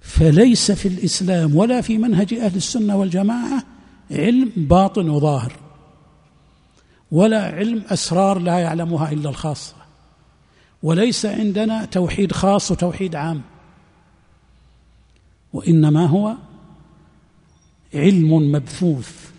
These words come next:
لكن الناس فيه على درجات وعلى مستويات، لكن العلم كله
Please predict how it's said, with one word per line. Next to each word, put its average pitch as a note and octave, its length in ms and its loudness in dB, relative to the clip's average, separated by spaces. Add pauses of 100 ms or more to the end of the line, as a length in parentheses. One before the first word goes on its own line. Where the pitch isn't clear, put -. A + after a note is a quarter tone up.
لكن F3+ 400 2
الناس D3+ 360 2
فيه G#3+ 280 -2
على C4 240 -6
درجات C#4+ 460 -10 (1080)
وعلى A3+ 300 -2
مستويات، A3 540 -6 (300)
لكن G3 340 4
العلم C#4+ 380 0 (960)
كله F3 720 2